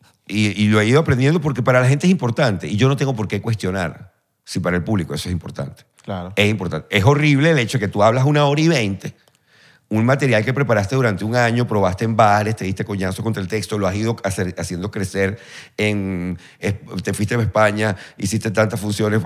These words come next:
Speaker 1: Valencia, Barcelona, Múnich, Berlín, Oporto, Lisboa. O sea, yo he estado trabajando para que esto crezca. Tengo cositas aquí que han surgido en las últimas cuatro funciones.
Speaker 2: Eso.
Speaker 1: Ah, pero si no te tomas la foto, aunque se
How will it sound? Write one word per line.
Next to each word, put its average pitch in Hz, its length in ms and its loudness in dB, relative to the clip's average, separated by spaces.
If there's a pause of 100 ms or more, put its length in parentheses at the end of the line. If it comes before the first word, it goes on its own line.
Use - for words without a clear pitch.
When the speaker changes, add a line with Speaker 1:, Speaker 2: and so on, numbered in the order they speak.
Speaker 1:
Valencia, 101 720 2 (180)
Barcelona, 101 760 2
Múnich, 104 500 -2
Berlín, 104 520 0
Oporto, 104 520 0
Lisboa. 107 400 2
O 98 40 0
sea, 92 200 -4
yo 92 140 -4
he - 20 -2
estado 117 220 2
trabajando 113 420 0
para 127 100 -2
que 92 60 -8
esto 95 240 -8
crezca. 92 460 -4
Tengo 95 240 -4
cositas 117 400 -4
aquí 101 180 -4
que 98 80 -4
han 120 80 0
surgido 127 380 0
en 127 60 0
las 104 100 -2
últimas 107 320 -4
cuatro 107 260 -2
funciones. 101 640 -2 (220)
Speaker 2:
Eso. 120 120 -6
Speaker 1:
Ah, 127 240 2 (180)
pero 110 140 0
si 110 120 2
no 107 100 0
te 135 100 2
tomas 147 220 4
la 147 80 4
foto, 101 340 -2 (460)
aunque 110 320 2
se 104 100 2